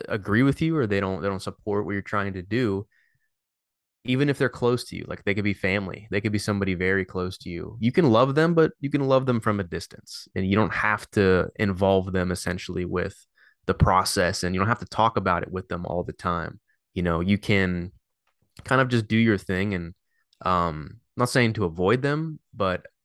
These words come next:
limit your time with people that don't promote the person that you're becoming.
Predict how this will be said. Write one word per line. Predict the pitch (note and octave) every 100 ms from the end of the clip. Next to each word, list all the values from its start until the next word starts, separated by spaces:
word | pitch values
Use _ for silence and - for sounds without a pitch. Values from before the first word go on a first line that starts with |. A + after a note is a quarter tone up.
| _ _ _ _ _ _ _ -
limit | A2+ B2+ C3+ G2+
your | A2
time | G#2 G2+ G2 G2
with | F#2+
people | - G2+ G2 G2+
that | F#2 E2+
don't | F#2 F2+
promote | - F#2+ F2+ F2+ - _ -
the | G2+
person | - G2+ F#2+ F#2+
that | C#2+
you're | F2
becoming. | C#2+ - E2+ F2 G2 A#2+